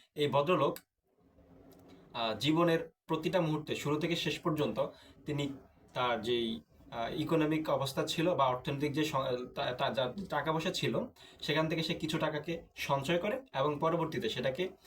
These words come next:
আহ, অবস্থান দেখে এবং বিবেচনা করে সেটাকে, আহ, স্টক মার্কেটে ইনভেস্ট করে। আর ইন-, এই ইনভেস্টের কারণেই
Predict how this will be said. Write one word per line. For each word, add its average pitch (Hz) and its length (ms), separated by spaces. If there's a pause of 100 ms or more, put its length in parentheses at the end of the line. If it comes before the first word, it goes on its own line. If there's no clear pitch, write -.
(280)
আহ, 110 340
অবস্থান 156 500
দেখে 220 300 (520)
এবং 123 280
বিবেচনা 175 440
করে 165 140
সেটাকে, 139 420 (360)
আহ, 113 420
স্টক 160 320
মার্কেটে 143 640 (240)
ইনভেস্ট 151 400
করে। 101 220 (1040)
আর 120 420
ইন-, 160 280
এই 175 260
ইনভেস্টের 170 440
কারণেই 156 480